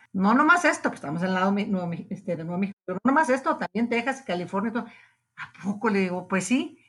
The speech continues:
Y hablando de eso, hablando de los planes, hablando de la importancia de la reactivación, tienes un libro que se llama American Dream, que publicaste en el dos mil diecisiete. Ahí planteas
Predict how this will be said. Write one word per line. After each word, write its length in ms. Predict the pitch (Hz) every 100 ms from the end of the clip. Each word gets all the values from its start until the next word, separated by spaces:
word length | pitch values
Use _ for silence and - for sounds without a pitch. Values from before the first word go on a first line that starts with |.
| _ _ _
Y 100 | 240
hablando 380 | 247 277 302 330
de 220 | 285 254
eso, 160 | 254
hablando 320 | 254 240 240 277
de 80 |
los 160 | 254 -
planes, 500 | - 208 208 220 208
hablando 320 | 208 220 247
de 80 | 254
la 60 | 208
importancia 640 | 185 170 - 196 202 220
de 140 | 214 202
la 140 | 180
reactivación, 840 | 160 160 - 175 170 - 185 196 - _
tienes 300 | - 359 466 392
un 200 | 440 349
libro 460 | 262 196 160 123 _ _ -
que 80 |
se 80 | 196
llama 240 | 247 285 294
American 760 | 202 202 233 269 277 262 202
Dream, 680 | - 180 196 202 226 254 - _ _ _
que 100 | 196
publicaste 720 | - 175 175 - 196 - -
en 100 | 196
el 140 | 185
dos 200 | 165 156
mil 240 | 165 156 156
diecisiete. 640 | 170 175 190 - 233 226
Ahí 160 | 214 247
planteas 720 | 349 370 370 202 143 -